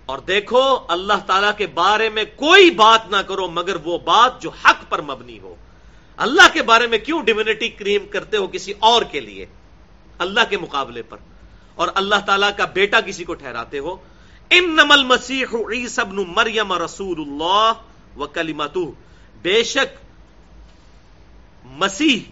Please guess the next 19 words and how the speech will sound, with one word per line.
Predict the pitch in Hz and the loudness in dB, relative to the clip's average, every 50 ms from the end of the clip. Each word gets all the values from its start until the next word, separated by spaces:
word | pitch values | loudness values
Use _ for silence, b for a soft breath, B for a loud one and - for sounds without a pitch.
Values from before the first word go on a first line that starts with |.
| - - - - - | -20 -20 -16 -8 -2
عیسیٰ | 202 285 320 302 - 269 247 | 2 2 2 2 4 4 4
ابن | 233 220 202 202 202 196 175 | 4 4 0 0 -2 -4 -2
مریم | 180 196 208 196 214 196 180 | -2 -2 -2 0 -2 -2 -2
علیہ | 160 165 170 175 | -4 -4 -4 -4
السلام | 170 170 - - 156 143 165 196 226 233 196 160 117 - - - - - - - - - - - - - - - - - _ - - - _ - | -6 -8 -8 -8 -4 0 4 4 4 4 2 0 -8 -18 -20 -20 -20 -20 -20 -20 -20 -20 -20 -20 -20 -20 -20 -20 -20 -20 _ -20 -20 -20 _ -8
تو | - 294 254 - | -6 -6 -4 -2
اللہ | 175 175 170 175 220 254 254 | -4 -4 0 2 2 2 2
کے | - 349 359 | 2 -2 0
رسول | 277 240 202 - - - 302 392 427 440 392 311 | 0 0 -2 -2 -2 2 6 8 8 8 8 6
ہیں، | 185 151 131 113 - - - - - - - - - - - - - - - - - _ - - - - _ - - - | 2 -4 -8 -14 -18 -20 -20 -20 -20 -20 -20 -20 -20 -20 -20 -20 -20 -20 -20 -20 -20 _ -20 -20 -20 -20 _ -20 -20 -12
وہ | 135 156 175 | -8 -6 -4
اللہ | 151 151 165 185 185 | -4 -2 -2 -2 0
کے | 254 240 | -2 -2
بیٹے | - 160 165 165 165 220 | -2 -2 -4 -2 0 -2
نہیں | 208 190 175 180 262 294 254 | -2 -2 -6 -6 -4 -4 -4
ہیں۔ | 190 143 - - - - - - - - - - - _ - | -4 -6 -8 -12 -20 -20 -20 -20 -20 -20 -20 -20 -20 _ -10
وَكَلِمَتُهُ، | 143 156 151 - 190 190 196 185 180 175 170 233 240 208 139 - - - - | -10 -8 -6 -4 -4 -4 -4 -4 -4 -4 -4 -4 -6 -8 -8 -8 -18 -16 -8
اور | - 160 202 233 240 240 240 233 220 185 160 | -2 2 2 4 4 4 4 2 0 0 0
وہ | 175 208 220 220 208 | 0 0 2 2 0